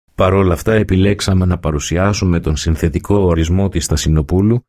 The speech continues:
σύμφωνα με τον οποίο ως κοινωνική πολιτική ορίζουμε εισαγωγικά την οργανωμένη παρέμβαση του κράτους ή του εκάστοτε φορέα άσκησης εξουσίας,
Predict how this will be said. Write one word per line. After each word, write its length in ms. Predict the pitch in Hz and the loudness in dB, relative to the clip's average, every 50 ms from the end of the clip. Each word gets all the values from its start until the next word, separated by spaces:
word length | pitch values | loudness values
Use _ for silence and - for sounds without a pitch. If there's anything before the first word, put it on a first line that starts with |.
| _ _ | _ _
σύμφωνα 480 | - - - 139 127 117 127 123 117 110 | -8 -4 -2 0 0 0 0 0 0 2
με 120 | 101 95 | 0 0
τον 180 | 85 87 85 82 | 0 0 0 0
οποίο 440 | 85 - - 110 113 113 110 107 | 0 0 2 2 4 4 4 4
ως 200 | 107 110 - - | 2 2 0 -4
κοινωνική 580 | - - 117 113 110 104 98 95 85 - 117 110 | -4 -2 0 0 2 2 2 0 0 0 0 -2
πολιτική 640 | 95 - 104 95 90 85 - - 92 87 - 113 113 | 0 0 0 2 2 0 0 -2 -4 -2 0 2 2
ορίζουμε 520 | 110 104 107 113 120 120 127 131 123 120 | 2 4 4 2 2 2 2 2 2 2
εισαγωγικά 720 | 113 107 - 90 85 80 82 80 78 82 76 - 98 101 | 2 0 0 0 0 0 0 0 0 -2 -2 -2 -4 -4
την 160 | 101 - 95 | -2 -2 -2
οργανωμένη 680 | 90 85 80 80 80 80 82 85 87 98 117 131 139 139 | 0 0 0 2 2 2 2 2 2 2 2 2 2 0
παρέμβαση 600 | - 120 107 98 95 95 92 90 87 - - 85 | 0 0 0 0 2 2 0 0 0 0 -2 -2
του 100 | - 85 | -2 -2
κράτους 460 | - 90 90 90 90 87 92 87 - | -2 0 0 0 0 -2 -4 -4 -2
ή 100 | 101 101 | -2 -2
του 120 | 85 92 87 | 0 0 0
εκάστοτε 560 | 80 - - 92 95 95 - 104 92 92 90 | 0 0 0 -2 -2 -2 -2 -2 -2 -2 -2
φορέα 480 | 85 - 87 87 95 95 95 90 90 | 0 0 0 0 2 2 2 2 2
άσκησης 500 | 98 107 107 - - 101 92 - 92 - | 2 0 0 0 -2 -2 0 0 -2 -2
εξουσίας, 640 | - 82 - - 78 71 - - 85 85 85 85 87 | -2 -4 -4 -4 -6 -4 -2 0 0 0 0 0 -2